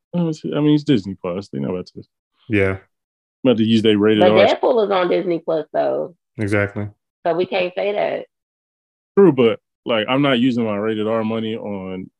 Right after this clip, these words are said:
Speaker 1: <laughs> Moon Knight. I'm using it on Deadpool, Blade, you know what I mean? Like, big time stars. You know what I'm saying?
Speaker 3: Yeah.
Speaker 1: And nobody knows,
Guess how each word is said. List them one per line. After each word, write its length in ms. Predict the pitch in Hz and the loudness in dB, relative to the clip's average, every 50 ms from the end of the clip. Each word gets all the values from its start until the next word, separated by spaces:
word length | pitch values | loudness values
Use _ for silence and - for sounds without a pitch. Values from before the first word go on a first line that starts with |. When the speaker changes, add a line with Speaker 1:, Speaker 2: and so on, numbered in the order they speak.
| _ - | _ -2
Speaker 1:
<laughs> 200 | 175 175 - - | 0 0 4 4
Moon 380 | 202 175 135 127 127 127 120 107 | 4 6 6 6 6 6 6 4
Knight. 260 | 101 95 95 95 - _ - | 4 2 -2 -6 -8 _ -4
I'm 120 | 120 120 | -2 0
using 320 | 120 117 117 110 110 104 104 | 2 2 2 0 -2 -4 -4
it 80 | 104 104 | -4 -4
on 200 | 101 101 98 98 | -4 -4 -4 0
Deadpool, 720 | 110 117 120 110 - - 117 117 117 117 113 110 107 101 _ _ _ _ _ _ _ _ _ _ _ - | 2 2 2 2 0 -2 -2 -2 0 0 -2 -4 -6 -10 _ _ _ _ _ _ _ _ _ _ _ -12
Blade, 680 | - 104 110 117 113 117 117 113 113 110 110 110 110 110 _ - | -6 -2 2 2 2 4 2 2 0 0 -2 -4 -8 -10 _ -8
you 140 | 151 147 143 | -4 0 0
know 100 | 127 123 | 2 2
what 60 | 123 | 2
I 20 | |
mean? 300 | 123 127 127 131 127 127 | 2 2 2 2 0 0
Like, 220 | 120 117 113 98 - | -2 -2 -2 -2 -2
big 160 | 147 139 123 | -2 -2 -2
time 180 | - 131 120 107 | -4 -4 -4 -4
stars. 600 | - - 120 104 95 90 87 _ _ _ _ _ _ _ | -6 -6 -6 -6 -6 -8 -12 _ _ _ _ _ _ _
You 80 | - - | -10 -6
know 60 | 123 | -4
what 40 | 120 | -4
I'm 60 | 113 | -4
saying? 340 | - - 120 120 240 - - | -4 -2 -2 -2 -2 -2 -4
Speaker 3:
Yeah. 300 | 214 170 151 151 151 156 - 165 _ _ _ _ _ _ _ _ _ _ _ _ _ _ _ _ _ _ _ _ _ _ _ - | -6 -6 -8 -8 -10 -12 -16 _ _ _ _ _ _ _ _ _ _ _ _ _ _ _ _ _ _ _ _ _ _ _ _ -8
Speaker 1:
And 120 | 110 107 | -4 -2
nobody 380 | 104 113 117 110 110 107 104 104 | 0 0 2 2 2 2 2 0
knows, 480 | 104 104 104 101 95 92 - - - | 0 0 -2 -2 -4 -6 -10 -20 -20